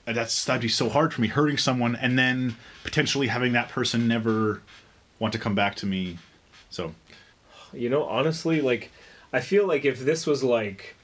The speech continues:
Speaker 2: you could never have meat again,
Speaker 1: Uh-huh.
Speaker 2: and, like, "Oh, boo-hoo," then I would probably pick,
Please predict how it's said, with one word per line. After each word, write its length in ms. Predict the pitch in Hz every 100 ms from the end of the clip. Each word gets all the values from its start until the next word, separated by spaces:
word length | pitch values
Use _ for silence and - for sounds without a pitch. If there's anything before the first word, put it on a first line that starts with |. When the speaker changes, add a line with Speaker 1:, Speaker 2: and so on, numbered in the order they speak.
| _ _ _ _ _ _
Speaker 2:
you 80 | 123
could 100 | -
never 220 | 131 131
have 200 | 135 123
meat 360 | 104 107 120 127
again, 500 | 113 107 110 139 180 -
Speaker 1:
Uh-huh. 320 | 190 135 131 113 -
Speaker 2:
and, 220 | 127 123
like, 240 | 113 110 -
"Oh, 200 | 151 131
boo-hoo," 540 | 120 135 123 131 143 170 - _
then 280 | 120 117 147 151
I 100 | 143
would 160 | 131
probably 260 | 147 123 120
pick, 460 | 110 123 - -